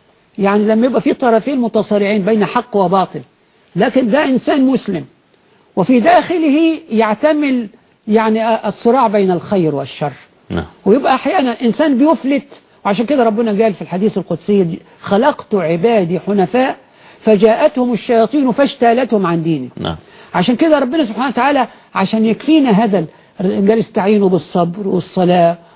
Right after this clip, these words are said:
Speaker 1: و-، والطاعات والذكر والاستغفار والتوبة". ودايما يعني الواحد يكون في معية الله عز وجل عشان يفلت على قلب. وكان يقول الرسول صلى الله عليه وسلم: "يا مقلب
Speaker 2: صلى الله
Speaker 1: القلوب والأبصار ثبت قلبي على دينك.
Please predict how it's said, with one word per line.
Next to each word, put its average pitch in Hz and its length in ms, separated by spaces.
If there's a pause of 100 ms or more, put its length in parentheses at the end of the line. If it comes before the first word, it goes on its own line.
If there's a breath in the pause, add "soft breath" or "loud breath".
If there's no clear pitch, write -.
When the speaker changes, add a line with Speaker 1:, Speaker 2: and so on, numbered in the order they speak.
(160 soft breath)
Speaker 1:
و-، 214 60
والطاعات 208 800
والذكر 202 500
والاستغفار 208 760
والتوبة". 214 560 (320 loud breath)
ودايما 240 720
يعني 214 420
الواحد 214 320
يكون 214 200
في 202 140
معية 196 380
الله 196 140
عز 208 220
وجل 202 320 (300 loud breath)
عشان 240 380
يفلت 254 280
على 208 160
قلب. 269 280 (440 loud breath)
وكان 254 340
يقول 240 360
الرسول 214 120
صلى 254 140
الله 247 120
عليه 214 80
وسلم: 233 160
"يا 240 60
مقلب 277 360
Speaker 2:
صلى 269 80
الله 240 120
Speaker 1:
القلوب 247 400
والأبصار 226 520
ثبت 254 560
قلبي 254 460
على 185 280
دينك. 165 320